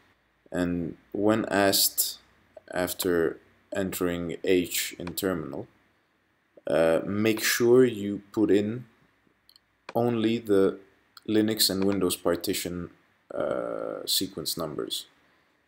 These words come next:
and, uh, not your Macs. So in my case, Ubuntu is four and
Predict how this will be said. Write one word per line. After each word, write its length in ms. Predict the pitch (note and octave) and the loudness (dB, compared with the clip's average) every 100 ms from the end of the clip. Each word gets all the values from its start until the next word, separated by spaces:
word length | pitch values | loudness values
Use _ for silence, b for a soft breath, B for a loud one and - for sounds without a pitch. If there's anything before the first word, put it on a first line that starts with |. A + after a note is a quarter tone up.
| _ _ _ _ _ | _ _ _ _ _
and, 400 | - F2+ F2 F2 | -4 -2 -2 0
uh, 200 | F2+ F2+ | 4 4
not 280 | F2+ F#2+ - | 4 2 2
your 120 | F2+ | 0
Macs. 600 | F2 E2 A#1+ - - - - _ _ | 0 0 -2 0 -2 -2 -8 _ _
So 440 | - - D#2+ D#2 - | -8 -4 0 0 0
in 180 | F#2 F#2 | 0 2
my 200 | G2 F#2+ | 2 2
case, 720 | G2 G2+ G#2+ - - - - - | 4 6 8 6 4 2 -2 -4
Ubuntu 440 | F#2 F2+ G2 - | -4 -2 -2 0
is 540 | F#2 E2+ - - - - | -2 -2 -2 -2 -4 -4
four 480 | - A#2+ A#2+ A#2+ - | 4 8 8 8 4
and 420 | E2 F#2 E2+ | -2 -4 -4